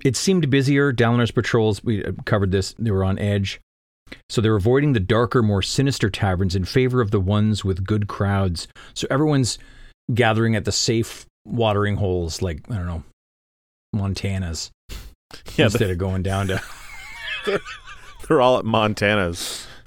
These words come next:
Speaker 1: Everyone's at Kelsey's and Montana's.
Speaker 2: <laughs>
Speaker 1: Instead
Speaker 2: So, uh, you
Speaker 1: <laughs>
Speaker 2: guys, uh, you wanna go to All's Alley? Nah, let's go to Boston Pizza instead.
Speaker 1: Yeah. <laughs> Instead, instead of the, uh, Bovine Sex Club or
Speaker 2: Right,
Speaker 1: the, uh,
Speaker 2: right.
Speaker 1: or the Black Dog or whatever.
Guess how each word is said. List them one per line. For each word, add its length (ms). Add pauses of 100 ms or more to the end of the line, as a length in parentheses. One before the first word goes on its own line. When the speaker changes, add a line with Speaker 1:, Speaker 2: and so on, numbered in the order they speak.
Speaker 1:
Everyone's 400
at 160
Kelsey's 500
and 220 (380)
Montana's. 800
Speaker 2:
<laughs> 1200
Speaker 1:
Instead 280
Speaker 2:
So, 220
uh, 220
you 180
Speaker 1:
<laughs> 40
Speaker 2:
guys, 300
uh, 260
you 100
wanna 140
go 80
to 80
All's 320
Alley? 300
Nah, 460 (300)
let's 120
go 120
to 120
Boston 440
Pizza 360
instead. 460 (600)
Speaker 1:
Yeah. 240 (160)
<laughs> 100 (320)
Instead, 360
instead 360
of 100
the, 220
uh, 20
Bovine 460
Sex 260
Club 280
or 120
Speaker 2:
Right, 160
Speaker 1:
the, 220
uh, 20
Speaker 2:
right. 300 (240)
Speaker 1:
or 120
the 120
Black 300
Dog 340
or 60
whatever. 260